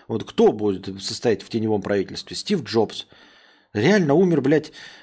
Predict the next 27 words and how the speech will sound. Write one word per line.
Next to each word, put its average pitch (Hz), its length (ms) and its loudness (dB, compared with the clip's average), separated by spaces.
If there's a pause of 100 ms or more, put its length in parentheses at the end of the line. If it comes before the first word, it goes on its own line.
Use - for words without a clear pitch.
ам, 113 920 0
э, 113 600 -4
от 117 180 -4
рака, 151 300 2
потому 131 260 -2
что, 143 200 -4
м, 117 560 -4
какую-то 139 420 -2
ел 139 220 2
вегетарианскую 135 640 -2
хуйню 156 580 0 (440)
и 113 100 0
не 135 80 0
лечился? 147 640 -2 (680)
Серьёзно? 180 600 0
Это 131 180 -2
вот 151 220 0
из 143 120 -4
них 247 200 -2
состоит 202 420 -6
теневое 202 340 0
правительство? 202 320 -2
Вот 196 100 -6
это, 233 180 -6
вот 170 400 -12
из 165 100 -6
кого? 208 480 0